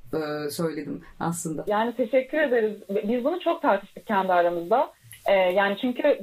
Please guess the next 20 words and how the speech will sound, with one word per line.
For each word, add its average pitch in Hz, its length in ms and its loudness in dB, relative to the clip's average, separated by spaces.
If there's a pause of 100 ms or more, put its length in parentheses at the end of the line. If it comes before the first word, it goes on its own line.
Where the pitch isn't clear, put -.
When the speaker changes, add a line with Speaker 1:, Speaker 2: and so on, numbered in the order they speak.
Speaker 2:
bizim 262 340 2
hep 285 440 0
bakışımız, 262 540 0 (240)
e, 196 440 8
fiziksel 269 580 2
a-, - 260 6 (240)
alanın 233 520 4
insanları 240 480 0
bir 240 80 4
araya 233 200 6
getirme 233 400 0
imkanını 226 540 0
keşfetmek 180 560 -2
üzerine. 156 460 -2 (460)
Yani 190 160 6
Emre 233 280 2
de 240 120 6
dediği 220 240 2
gibi, 180 360 4 (220)
e, 180 280 4